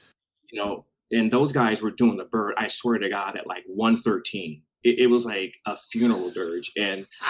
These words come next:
<laughs> y-, you know, uh, we, we had opened up for them several times.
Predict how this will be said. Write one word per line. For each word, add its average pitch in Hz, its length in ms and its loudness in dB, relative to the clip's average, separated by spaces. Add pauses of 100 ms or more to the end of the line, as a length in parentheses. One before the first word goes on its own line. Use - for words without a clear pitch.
(140)
<laughs> - 260 -12
y-, - 160 0 (480)
you 165 480 2
know, 127 300 4 (100)
uh, 123 120 4 (180)
we, 170 220 8
we 185 180 6
had 185 120 6
opened 139 300 4
up 175 160 2
for 131 100 0
them 113 240 0
several - 460 -2
times. - 760 -6